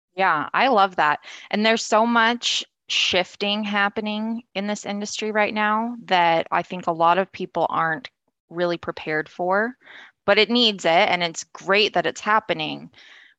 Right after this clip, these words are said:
But I think people like you need to come in and offer that help to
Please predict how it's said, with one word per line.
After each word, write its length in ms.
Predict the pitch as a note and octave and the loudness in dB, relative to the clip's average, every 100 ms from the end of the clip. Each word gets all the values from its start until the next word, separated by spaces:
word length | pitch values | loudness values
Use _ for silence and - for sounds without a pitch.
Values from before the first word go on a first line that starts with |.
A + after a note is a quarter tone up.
| _ | _
But 100 | F#3+ | 4
I 100 | F3 | 4
think 240 | F3+ F#3+ E3 | 2 -6 -4
people 240 | G3+ G#3 | -2 4
like 220 | G#3 F3+ | 4 4
you 400 | G#3 G#3+ F#3+ F3+ | 2 4 4 2
need 360 | - G3 G#3+ G#3 | 0 -2 -2 -2
to 100 | G#3+ | -6
come 240 | - G3+ | -4 0
in 180 | G3 F3+ | 0 0
and 240 | E3 F3 F3 | -2 -2 0
offer 560 | F#3 F#3 - F3+ F3 - _ _ _ _ _ | 2 2 2 2 2 -2 _ _ _ _ _
that 200 | - E3+ | -2 -2
help 480 | - C#4 B3+ D#3+ - | 0 4 4 4 0
to 540 | - F#3+ F3 E3+ E3+ | -4 0 0 0 -2